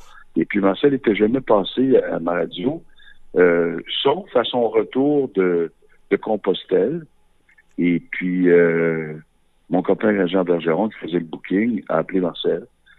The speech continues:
puis a dit, euh, « Ça nous tente de te recevoir, viens, viens nous parler de ton voyage. » Et c'est là que ça a connecté vraiment. C'est là que j'ai commencé à produire, euh, ces conférences. Euh, et puis, ben, écoute, on,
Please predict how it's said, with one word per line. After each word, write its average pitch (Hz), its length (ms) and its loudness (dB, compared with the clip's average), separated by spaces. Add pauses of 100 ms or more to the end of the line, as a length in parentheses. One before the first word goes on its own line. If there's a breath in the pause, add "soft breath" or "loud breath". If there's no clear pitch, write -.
(120)
puis 85 120 2
a - 20 6
dit, 87 340 0
euh, « 82 400 2
Ça 92 100 0
nous 92 140 -2
tente 104 240 0
de 90 80 2
te - 120 -10
recevoir, 87 580 0
viens, 95 320 0
viens 92 200 -2
nous 113 100 -6
parler 87 460 -2 (420 soft breath)
de 85 80 4
ton 87 180 2
voyage. » 78 520 0 (560 soft breath)
Et 104 80 6 (120)
c'est 92 120 4
là 104 220 4
que - 80 -6
ça 80 120 -2
a - 20 -2
connecté 78 500 -2
vraiment. 78 420 -6 (340 loud breath)
C'est 98 100 2
là - 100 2
que 104 60 -10
j'ai 95 120 -6
commencé 90 380 0
à 90 80 4
produire, 95 760 0 (480 soft breath)
euh, 80 120 4 (100)
ces 92 100 0
conférences. 87 800 -2 (400 soft breath)
Euh, 76 680 0
et 85 240 0
puis, 92 200 -4
ben, 85 200 2
écoute, 82 300 -6
on, 76 320 -6